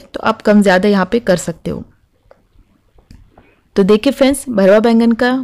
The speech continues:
मसाला stuff के लिए तैयार हो चुका है। अब इस मसाले को हम side करके रख देते हैं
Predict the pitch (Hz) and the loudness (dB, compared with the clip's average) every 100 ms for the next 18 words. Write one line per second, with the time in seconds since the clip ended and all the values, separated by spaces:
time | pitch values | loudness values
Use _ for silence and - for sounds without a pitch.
0 | 208 190 190 190 233 - 196 196 - 214 | -4 -2 0 0 0 0 -2 -2 -2 0
1 | 214 277 185 233 240 233 226 233 285 - | 2 2 4 2 0 0 -2 -2 -2 -6
2 | - - - - 285 - 220 208 202 214 | -14 -20 -8 -2 0 2 2 2 2 2
3 | 247 294 233 196 - 226 233 233 208 220 | 0 -2 -2 -4 -2 -2 0 0 2 0
4 | 220 226 254 | 2 0 0